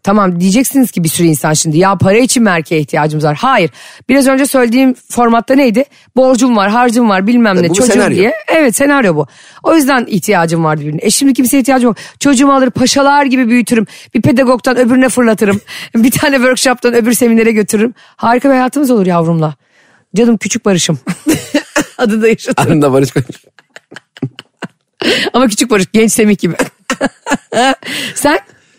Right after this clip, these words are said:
Speaker 2: Ben, e, eski eşime giderdim.
Speaker 1: Nasıl?
Speaker 2: Yani öldü sandığım eşime.
Speaker 1: Oğlum öldü ya işte. Nereye gidiyorsun? Mezara mı gidiyorsun?
Speaker 2: Ölmedi ya, geldi ya.
Speaker 1: Ha,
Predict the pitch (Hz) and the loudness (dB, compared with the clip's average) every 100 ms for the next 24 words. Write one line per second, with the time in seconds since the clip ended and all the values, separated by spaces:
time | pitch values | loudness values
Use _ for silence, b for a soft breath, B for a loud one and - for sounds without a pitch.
0 | b b b - 127 143 - - 101 107 | b b b -2 -2 -2 -6 -6 -2 0
1 | 107 104 - 117 - 117 113 110 107 _ | 0 -2 -2 -4 0 -2 0 -4 -4 _
2 | _ 90 82 69 - - _ _ _ _ | _ -10 -8 -8 -10 -18 _ _ _ _
3 | _ _ _ _ _ - 165 151 131 - | _ _ _ _ _ -2 0 0 -6 -12
4 | _ - b b 76 78 _ _ - 104 | _ -20 b b -10 -10 _ _ -6 0
5 | 104 107 92 87 80 65 - 64 - _ | 2 0 -2 -4 -6 -8 -8 -10 -12 _
6 | _ _ b b b b _ _ _ - | _ _ b b b b _ _ _ -4
7 | 185 202 175 185 262 190 - - 135 _ | 0 2 2 2 2 2 -2 -8 -14 _
8 | _ - 202 233 170 160 160 185 240 165 | _ -4 0 2 2 2 2 2 0 0
9 | 139 120 151 127 143 120 113 170 196 90 | 0 0 2 0 0 0 -2 -2 -2 -4
10 | _ _ _ - 190 226 262 269 277 285 | _ _ _ -8 -2 0 2 0 0 0
11 | 285 277 269 | 0 0 -2